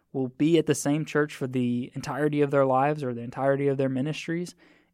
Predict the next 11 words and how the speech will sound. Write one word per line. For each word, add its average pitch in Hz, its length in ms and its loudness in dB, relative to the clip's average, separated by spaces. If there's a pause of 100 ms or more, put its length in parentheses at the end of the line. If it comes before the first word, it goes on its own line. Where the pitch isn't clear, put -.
(320)
it's - 160 -8
rare. 143 340 2 (840)
Many 151 160 4
of 151 80 4
our 139 120 6
listeners 139 560 0 (240)
either 131 200 0
have 151 760 -6 (460)
or 135 220 4
will 180 240 2
leave 127 360 -6